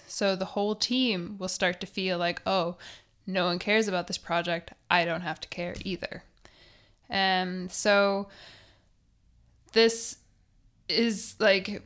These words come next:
for when you're working in a team, a broken window can be anything from, like I said, bad design, bad patterns,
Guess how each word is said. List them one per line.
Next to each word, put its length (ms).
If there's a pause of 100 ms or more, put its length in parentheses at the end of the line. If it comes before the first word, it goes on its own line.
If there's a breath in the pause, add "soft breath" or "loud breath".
for 260
when 260
you're 280
working 260
in 140
a 40
team, 520 (260 loud breath)
a 80
broken 380
window 360
can 220
be 220
anything 640 (180 loud breath)
from, 340
like 200
I 40
said, 300
bad 220
design, 500
bad 320
patterns, 720